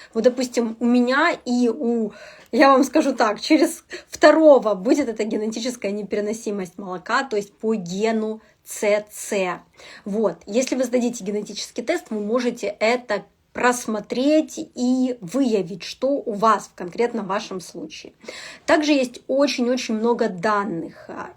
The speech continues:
и про гормональные изменения при употреблении молока. Я говорю сейчас не о домашнем молоке, я сейчас говорю, конечно же, о магазинном молоке, потому что есть тоже огромнейшая разница между тем, что употребляли наши бабушки, и что употребляем мы сейчас с вами с магазина.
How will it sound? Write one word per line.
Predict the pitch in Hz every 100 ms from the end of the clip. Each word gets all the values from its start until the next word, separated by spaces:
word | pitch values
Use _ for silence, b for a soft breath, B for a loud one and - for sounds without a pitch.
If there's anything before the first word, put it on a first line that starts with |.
| -
и | 277
про | 294 - 240
гормональные | 226 226 214 208 196 202 190 180 180 180
изменения | 170 190 196 202 220 208 196
при | 175 214
употреблении | 202 - 196 180 208 208 202
молока. | 208 196 185 - 190 180 B B B
Я | 196 240
говорю | 262 247 233
сейчас | 254 208 - 240 -
не | 208 262
о | 302
домашнем | 254 247 240 220 - 202
молоке, | 208 - - 202
я | 240
сейчас | 226 202
говорю, | 208 233 247
конечно | 202 226 220 202
же, | 202
о |
магазинном | 196 196 202 196 220 196
молоке, | 185 185 175 -
потому | _ 196 196
что | - 185 B B B -
есть | 208 285 -
тоже | 269 233
огромнейшая | 208 180 240 226 220 220 214 202
разница | 208 202 190 180 170 196
между | 202 196 -
тем, | - 220 190
что | 170 -
употребляли | 202 196 - 190 202 190
наши | 190 190 -
бабушки, | 202 254 294 311 - 202
и |
что | 196 208
употребляем | 226 208 - 180 208 208 185
мы | 214 247
сейчас | 247 202 214 220 220
с |
вами | 208 202 202
с | 190 208
магазина. | 185 190 175 170